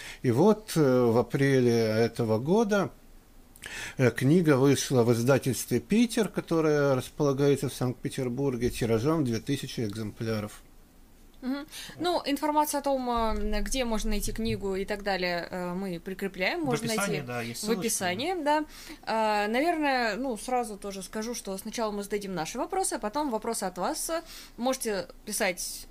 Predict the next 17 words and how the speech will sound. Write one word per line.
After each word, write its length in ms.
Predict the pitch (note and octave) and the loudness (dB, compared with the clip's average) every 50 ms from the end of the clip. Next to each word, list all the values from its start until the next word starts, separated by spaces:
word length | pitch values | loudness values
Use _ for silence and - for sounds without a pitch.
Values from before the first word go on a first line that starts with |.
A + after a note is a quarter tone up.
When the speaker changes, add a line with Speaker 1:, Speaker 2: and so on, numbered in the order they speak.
| - - | -10 -6
Speaker 2:
вопрос, 540 | F#3 F3+ - G3 F#3+ F3+ F3 - - - - | -6 -2 0 0 0 0 0 -6 -10 -10 -6
э, 340 | - D#3 E3+ E3 E3 D#3+ D#3 - | -6 -4 -4 -4 -4 -6 -6 -2
капсом 380 | - F#3+ F3+ - - F3 D3+ | -2 -2 -2 -2 -6 -6 -6
Speaker 3:
Мгм. 300 | D3 C#3 B2+ B2 A#2+ A#2+ - - | -4 -4 -4 -6 -6 -10 -12 -10
Speaker 2:
в 60 | - | -4
чате, 480 | - A#3 B3 C4+ - E4+ E4 E4 D#4 D4+ | -2 0 0 0 0 0 0 0 -2 -4
кто 300 | - - - B3 A3+ A3+ | -4 -2 0 0 0 0
первый 320 | G#3+ A3 G#3 G3 G3 G3+ | -2 -2 -4 -2 -2 0
раз, 300 | G3+ G3 G3 G3 - - | 0 0 0 -2 -2 -2
э, 120 | F#3+ F3+ F3+ - - - - | -4 -4 -4 -6 -12 -10 -8
отмечает 420 | G3 F#3+ G#3+ G#3+ G3+ A#3 G#3 G#3 | -4 -4 -2 -2 -2 -2 -2 -2
Station 380 | G#3 - - G3 G3 - F#3+ F#3+ | -2 -2 -2 -2 -2 -2 -2 0
Mark, 200 | G#3+ C4 D#4 - | 0 0 0 -2
чтоб 200 | - - D4+ C#4+ | -4 -6 -4 -2
мы 100 | D4+ D4+ | 0 0
не 80 | D4 | 0
пропустили. 640 | C#4 D4+ D4 C#4 - - - - D4+ D4 C#4+ C4+ | 0 -2 -4 -4 -6 -6 -4 -2 -2 -2 -2 -2